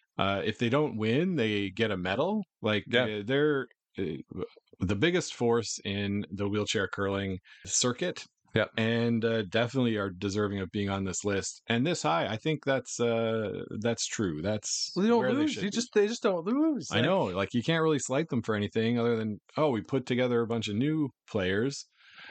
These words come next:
Speaker 1: and now we are all pl-, uh, like, now we're still winning."
Speaker 2: Yeah.
Speaker 1: So, like, uh, yeah, can't knock it.
Speaker 2: All we do is win, win, win, no matter what, what, what.
Speaker 1: No matter what, what, what.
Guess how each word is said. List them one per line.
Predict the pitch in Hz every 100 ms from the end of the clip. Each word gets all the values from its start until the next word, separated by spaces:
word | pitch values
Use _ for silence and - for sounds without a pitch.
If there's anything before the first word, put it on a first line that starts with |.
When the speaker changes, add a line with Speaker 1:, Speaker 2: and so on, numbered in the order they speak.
| - 226
Speaker 1:
and | 113
now | 123 147
we | 156 156 151
are | 147 143 143
all | 156 208 208
pl-, | - -
uh, | 113 120 120 113 -
like, | 123 117 - - -
now | 117 143 127
we're | 135
still | - 214 220
winning." | 156 143 - 92
Speaker 2:
Yeah. | 160 220
Speaker 1:
So, |
like, | 139 139 123 139
uh, | 139 139 139 139 131
yeah, | 131 175 95 -
can't | 160 156
knock | 143 165
it. | - - -
Speaker 2:
All | 117
we | 156 165
do | 151 151
is | 131
win, | 113 143 156
win, | 147 143
win, | 139 123 101 104 _ _ _ _
no | 110 117
matter | 120 127 127
what, | 120 123 117
what, | 117 117
what. | 110 95 -
Speaker 1:
No | 95 98
matter | 98 110 120
what, | 110 107
what, | 107 110
what. | 107 143 147